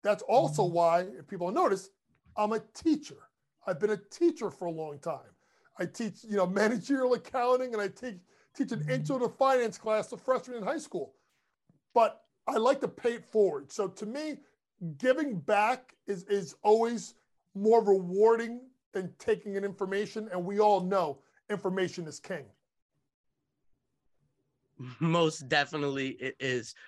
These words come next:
Speaker 3: Wow, I'm blown away by that answer, Coach. That was <laughs> the, the, the, you almost put me in the place of just, like, I've, I've never, we weren't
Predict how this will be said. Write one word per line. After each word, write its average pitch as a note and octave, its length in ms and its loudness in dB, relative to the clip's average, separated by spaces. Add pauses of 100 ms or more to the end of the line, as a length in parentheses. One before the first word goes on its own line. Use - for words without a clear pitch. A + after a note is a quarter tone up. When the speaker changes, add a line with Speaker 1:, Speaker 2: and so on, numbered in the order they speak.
(140)
Speaker 3:
Wow, C#3+ 340 2
I'm D#3 300 0
blown E3+ 320 0
away D#3+ 240 4
by C#3+ 180 2
that C3 200 -2
answer, C3 360 -6
Coach. A#2+ 360 -6
That C3 200 2
was C3+ 260 -2 (540)
<laughs> C#3+ 100 -2 (460)
the, E3 260 2 (100)
the, E3+ 380 0 (280)
the, C#3 440 -2 (100)
you F3+ 220 -4
almost A#3 320 0
put A3+ 220 2
me A3+ 180 0
in G#3 100 -2
the F#3 100 0
place F3+ 560 0
of C3+ 240 -8
just, C#3+ 240 -8
like, C#3+ 180 -2 (540)
I've, F3+ 160 2 (420)
I've G3 160 2
never, G#3+ 380 2
we F3+ 180 0
weren't A3+ 260 0